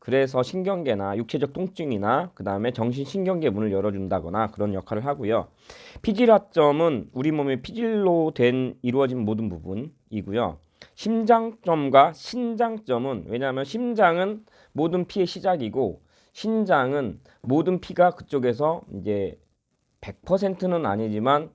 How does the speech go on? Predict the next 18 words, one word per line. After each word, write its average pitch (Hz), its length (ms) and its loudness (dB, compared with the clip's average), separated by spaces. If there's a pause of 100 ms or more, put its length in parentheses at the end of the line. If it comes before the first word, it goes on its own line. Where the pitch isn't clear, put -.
많은 139 360 2
부분이 120 300 -4
걸러져요. 104 640 2
그러니까 151 500 2 (1200)
시작과 220 600 2
끝이라고 247 480 2
보시면 120 380 -4
돼요. 101 280 0
그러면 107 200 -2
심장과 160 600 2
신장이 170 760 0 (100)
이제 101 300 -2
한 202 260 -2
세트로 220 320 0
가는 110 240 -4
거고요. 101 460 0 (680)
비장점은 151 960 4 (160)
이제 107 200 -2